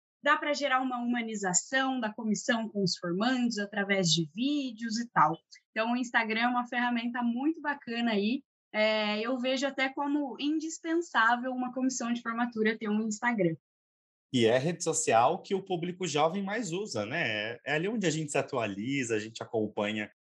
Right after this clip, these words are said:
Speaker 2: o dia a dia de todo mundo, né?
Speaker 1: Com certeza, com certeza. A grande maioria das pessoas tem o Instagram e todo dia entra ali, né, pra dar uma olhadinha nos stories, dar uma espiada no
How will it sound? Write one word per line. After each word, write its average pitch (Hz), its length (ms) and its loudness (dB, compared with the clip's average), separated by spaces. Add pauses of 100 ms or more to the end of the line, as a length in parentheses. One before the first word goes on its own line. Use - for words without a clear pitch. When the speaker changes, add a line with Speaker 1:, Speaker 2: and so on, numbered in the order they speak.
Speaker 2:
o 123 80 2
dia 117 240 4
a 104 60 6
dia 101 240 -2
de 95 120 -10
todo 101 240 -2
mundo, 90 380 -10
né? 90 220 -10 (400)
Speaker 1:
Com 214 160 4
certeza, 208 560 0
com 214 160 -2
certeza. 254 720 0 (160)
A 185 100 -4
grande 240 460 0
maioria 247 380 0
das 240 120 -6
pessoas 226 380 -2
tem 262 260 0
o 285 80 -2
Instagram 247 720 -2 (360)
e 254 240 2
todo 392 280 4
dia 285 460 2
entra 349 300 0
ali, 262 240 0
né, 294 240 0
pra 285 160 -6
dar 302 100 0
uma 349 140 0
olhadinha 254 420 0
nos 233 160 -2 (180)
stories, 240 600 2
dar 220 100 2
uma 233 160 0
espiada 196 480 2
no 185 100 0